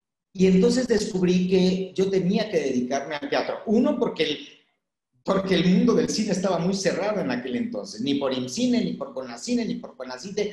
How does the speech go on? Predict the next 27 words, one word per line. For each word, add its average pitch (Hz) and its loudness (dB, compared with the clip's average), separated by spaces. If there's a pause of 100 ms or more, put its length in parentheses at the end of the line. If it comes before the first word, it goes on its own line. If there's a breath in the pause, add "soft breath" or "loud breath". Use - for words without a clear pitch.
(160 loud breath)
se - -6
podía 160 -4
entrar, 208 -4
porque 156 -2
para 147 -2
ellos 214 2
yo 196 0
era 208 -4 (340)
el 165 0
hijo 185 -2
de 120 0
César 143 -6
Costa, 175 -6
de 131 -8
papá 131 -8
soltero, - -10
y 135 -6
este 135 -8
güey 127 -4
que 117 -12
va 110 -14
a 107 -12
saber - -14
de - -20
cine. - -16 (220)
Así, - -10
abiertamente. 139 -4